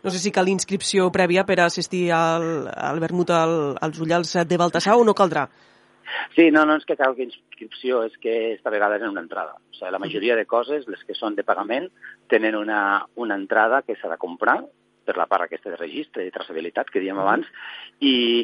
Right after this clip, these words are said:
Speaker 2: i al mateix temps aquelles que són gratuïtes també. Eh, en este cas, al, als Ullals de Baltasar, lo que hi ha és una entrada de cinc euros que inclou un vermut,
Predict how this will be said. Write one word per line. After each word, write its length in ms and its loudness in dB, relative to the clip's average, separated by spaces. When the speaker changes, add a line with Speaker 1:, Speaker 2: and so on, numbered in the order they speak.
Speaker 2:
i 80 2
al 100 2
mateix 220 -2
temps 180 2
aquelles 300 0
que 100 -2
són 140 -2
gratuïtes 520 -4
també. 240 -2
Eh, 760 0
en 120 -6
este 200 -8
cas, 320 0
al, 400 2
als 200 -4
Ullals 240 -2
de 80 -4
Baltasar, 760 -2
lo 160 -6
que 80 -2
hi 60 -2
ha 100 2
és 80 -10
una 120 -4
entrada 360 4
de 220 0
cinc 180 -8
euros 320 -4
que 120 -14
inclou 240 2
un 80 -12
vermut, 400 -10